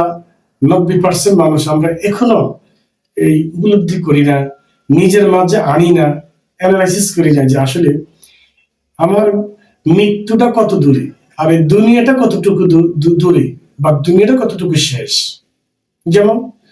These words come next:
দুনিয়া থেকে আখেরাতের দূরত্ব কতটুকু, যেখানে দুনিয়াটাই শেষ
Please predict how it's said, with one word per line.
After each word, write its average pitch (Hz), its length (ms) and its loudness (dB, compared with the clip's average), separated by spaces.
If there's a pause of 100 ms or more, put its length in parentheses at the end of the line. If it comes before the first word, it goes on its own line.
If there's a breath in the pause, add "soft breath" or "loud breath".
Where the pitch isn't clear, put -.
(720 soft breath)
দুনিয়া 220 520 2
থেকে 240 260 0 (240)
আখেরাতের 220 480 0
দূরত্ব 226 320 2 (120)
কতটুকু, 131 440 -2 (2000)
যেখানে 185 440 2 (280)
দুনিয়াটাই 254 720 4
শেষ 180 380 0